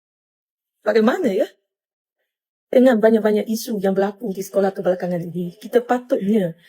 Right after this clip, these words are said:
mencari satu jalan penyelesaian untuk meningkatkan mental kesihatan pelajar-pelajar. Tapi kaedah co-teaching ni tidak membantu.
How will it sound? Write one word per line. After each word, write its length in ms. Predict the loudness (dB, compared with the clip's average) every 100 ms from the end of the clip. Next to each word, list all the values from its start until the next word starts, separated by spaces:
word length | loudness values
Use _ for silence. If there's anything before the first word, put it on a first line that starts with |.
| _
mencari 480 | -4 -2 -2 -2 -2
satu 400 | -4 -6 -6 -4
jalan 240 | -2 0
penyelesaian 720 | -2 -2 -2 -4 -4 -4 -6 -8
untuk 300 | -4 -2 0
meningkatkan 880 | 0 0 -4 -4 -2 -2 -2 -8 -16 _ _
mental 560 | 2 2 2 2 2 -2
kesihatan 720 | -4 -4 -4 -2 -4 -4 -10 _ _
pelajar-pelajar. 720 | 0 2 0 -4 -6 -4 -6 -2
Tapi 320 | -2 0 0 2
kaedah 320 | 2 2 0
co-teaching 560 | -4 -4 -8 -8 -6
ni 100 | -6 -8 -4
tidak 240 | 0 0
membantu. 720 | 0 -2 -4 -6 -6 -6 -10